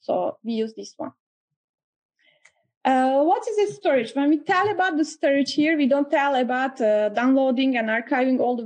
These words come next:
web pages and putting them in the U S B stick. What we talk about it here to retaining archived web objects on a storage medium securely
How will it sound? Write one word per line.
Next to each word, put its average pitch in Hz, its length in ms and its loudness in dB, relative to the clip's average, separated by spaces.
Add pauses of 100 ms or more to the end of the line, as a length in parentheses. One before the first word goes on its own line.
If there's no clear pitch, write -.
web 247 180 -6
pages 247 340 0
and 220 240 -2
putting 247 320 0
them 233 220 -4
in 233 100 -4
the 220 60 -2
U 226 260 0
S 247 140 -2
B 233 160 -6
stick. - 380 -6 (480)
What 370 200 0
we 359 140 2
talk 370 380 -2 (120)
about 262 380 0
it 285 160 -4
here 294 580 0 (300)
to 302 340 0
retaining 330 640 0
archived 262 680 -2
web 254 220 -2 (300)
objects 220 760 -4
on 214 140 -4
a 208 60 -6
storage 269 460 -2
medium 202 440 0
securely 240 720 0